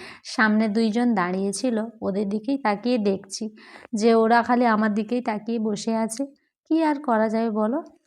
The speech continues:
তারপরে এই যে দেখো, সবাই মিলে আছি। প্রথমে আমি শুধু নিজেকে দেখালে হবে, এই যে বাবা, মা, দিদি, জামাইবাবু, ভাই, সবাই মিলে একসাথে পুরো দুইটা টেবিল একসাথে জয়েন্ট করা হয়ে গেছে এবং ফুল ফ্যামিলি আমরা বসে পড়েছি এখানে ডিনারে।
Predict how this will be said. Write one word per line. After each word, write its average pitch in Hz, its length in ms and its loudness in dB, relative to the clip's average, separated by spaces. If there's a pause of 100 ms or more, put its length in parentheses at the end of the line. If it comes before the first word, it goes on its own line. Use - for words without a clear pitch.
(200)
তারপরে 254 360 2
এই 254 100 2
যে 254 120 0
দেখো, 233 300 -2
সবাই 262 340 0
মিলে 277 220 4
আছি। 254 340 0 (160)
প্রথমে 254 320 0
আমি 240 280 2
শুধু 277 300 2
নিজেকে 233 600 4
দেখালে 262 360 -2
হবে, 262 320 2 (480)
এই 202 160 0
যে 208 120 0
বাবা, 208 440 0
মা, 208 500 0
দিদি, 202 360 -2
জামাইবাবু, 214 640 0
ভাই, 196 340 -2 (400)
সবাই 214 380 -2
মিলে 226 220 0
একসাথে 220 600 -2
পুরো 262 300 0
দুইটা 247 360 0
টেবিল 277 320 2
একসাথে 240 400 -2
জয়েন্ট 226 360 2
করা 254 260 2
হয়ে 262 160 0
গেছে 294 320 0 (540)
এবং 254 240 2 (200)
ফুল 330 200 2
ফ্যামিলি 247 480 0
আমরা 233 260 2
বসে 220 300 -2
পড়েছি 254 400 -2
এখানে 269 340 0
ডিনারে। 240 500 0